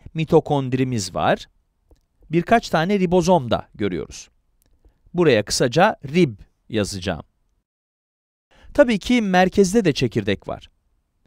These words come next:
Buradaki hücrenin şu anda mitoz geçirdiğini görüyoruz. Merkeze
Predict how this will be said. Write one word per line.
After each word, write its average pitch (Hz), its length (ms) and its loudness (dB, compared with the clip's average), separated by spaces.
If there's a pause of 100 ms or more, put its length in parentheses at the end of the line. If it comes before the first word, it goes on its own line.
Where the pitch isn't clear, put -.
(280)
Buradaki 185 420 0
hücrenin 113 680 -6 (140)
şu - 260 0
anda 202 360 0
mitoz 175 440 -2
geçirdiğini 147 580 -4
görüyoruz. 110 500 -2 (1000)
Merkeze 151 600 2